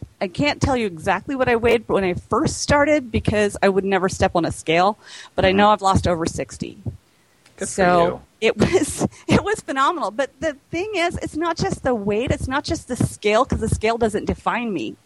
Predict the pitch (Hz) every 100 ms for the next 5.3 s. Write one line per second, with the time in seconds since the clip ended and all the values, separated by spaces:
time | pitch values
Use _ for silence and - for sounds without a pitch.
0 | _ _ - 95 92 - 147 - - -
1 | 302 - 349 339 294 294 - 247 - -
2 | - 233 175 - 269 320 - 180 85 104
3 | - - - - 349 427 320 - 208 233
4 | 233 - 214 190 185 180 202 226 220 185
5 | 151 180